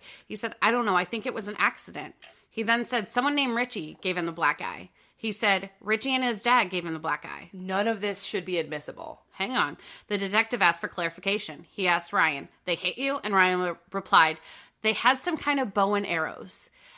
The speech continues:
Speaker 1: They each had two revolvers, and they didn't let any shells fall."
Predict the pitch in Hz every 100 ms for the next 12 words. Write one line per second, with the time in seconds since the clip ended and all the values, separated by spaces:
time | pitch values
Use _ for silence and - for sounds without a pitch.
0 | _ 208 - 247 262 285 269 - 285 339
1 | 254 208 190 185 180 - 185 196 185 202
2 | 233 - 196 190 185 208 - 185 180 180
3 | - 156 - -